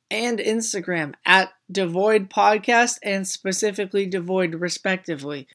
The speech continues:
And if you want to talk to us directly, you can always email us at specifically devoid at gmail dot com.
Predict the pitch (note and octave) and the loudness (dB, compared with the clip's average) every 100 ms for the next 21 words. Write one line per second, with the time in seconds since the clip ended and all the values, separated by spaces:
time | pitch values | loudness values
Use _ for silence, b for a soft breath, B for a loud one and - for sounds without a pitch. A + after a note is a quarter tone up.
0 | _ F#3 F#3+ G3+ F#3+ F#3+ B3+ C4 B3+ A3+ | _ 0 2 0 -2 2 4 4 4 4
1 | F#3 - _ - - G#3+ C4+ - A#3 A3+ | 0 -2 _ -8 0 2 2 2 2 2
2 | A3 F#3+ F3+ A3+ D4 F3+ E3 D#3 E3+ F#3+ | 0 -2 2 2 0 -2 0 0 -2 -4
3 | F3+ F#3+ G#3+ A3+ G#3+ F#3+ B3+ C4+ B3+ F#3 | -4 2 6 6 6 2 0 0 0 0
4 | F3 E3 - F3 E3+ - F#3+ A3+ A3 A3+ | -2 -2 -2 -4 -4 -8 -6 -6 -6 -6
5 | A#3 G#3+ G3+ G3 G#3+ G3 F3 D#3 F3+ F#3 | -4 -2 -2 0 0 0 -2 -4 -4 -2
6 | F#3+ F3+ F#3 F3+ - G3+ G#3 E3 D#3 | -2 -2 0 -2 -4 -8 -8 -8 -12